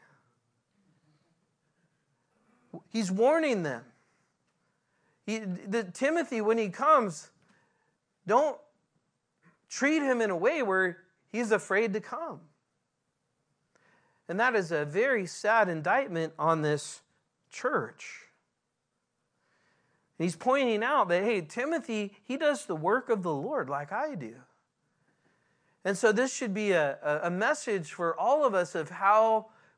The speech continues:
we treat other people who do the work of the Lord. We should honor them and make life easy for them. We should do the best we can not to resist and come against and be hard on them, but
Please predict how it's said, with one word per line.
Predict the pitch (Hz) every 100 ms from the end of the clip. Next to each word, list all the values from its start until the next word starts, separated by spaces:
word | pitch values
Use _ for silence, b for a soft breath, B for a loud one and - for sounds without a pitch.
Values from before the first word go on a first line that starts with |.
| _
we | 180
treat | 180 - 214
other | 190 196 196
people | - 233 247 233
who | 202
do | 175 208
the | 220
work | 196 170 202 208
of | 196
the | 170
Lord. | 147 233 311 156
We | 196
should | - 208 170 b b b b b -
honor | 202 277 285 233
them | 170 165 147 131 143 151
and | 165 165 151 147 b b
make | 170 226 247
life | 233 196 151
easy | 175 262 294 254 233
for | 190 180
them. | 156 151 135 120 131 _ _ b b b b b
We | - 214
should | - 208 175 151 139 _
do | 160 233
the | 196
best | 156 220 254 -
we | 202
can | 180 277 294 226
not | 185 214 220
to | 233 180 B B
resist | 175 175 151 220 262 226 - -
and | 180 170 156 b b -
come | 226 220
against | 196 151 214 247 240 202 -
and | 175 160 151 b b
be | - 190
hard | 170 208 277 311
on | 247
them, | 190 165
but | 170 170